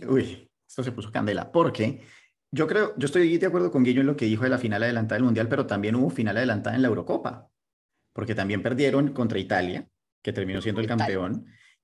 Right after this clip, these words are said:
Speaker 1: y si me permiten, yo creo que el semifinalista que desentonó ahí, pues podía haber sido España e inclusive Dinamarca. Pero ustedes ya saben, si oyeron el episodio anterior, que pienso muy bien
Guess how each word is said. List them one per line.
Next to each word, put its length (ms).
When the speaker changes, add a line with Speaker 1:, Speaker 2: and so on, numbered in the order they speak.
Speaker 1:
y 460
si 480
me 420
permiten, 500
yo 120
creo 180
que 80
el 40
semifinalista 640
que 120
desentonó 540
ahí, 440
pues 240
podía 300
haber 160
sido 460
España 640
e 60
inclusive 640
Dinamarca. 580
Pero 500
ustedes 220
ya 60
saben, 340
si 100
oyeron 220
el 100
episodio 320
anterior, 300
que 120
pienso 260
muy 120
bien 400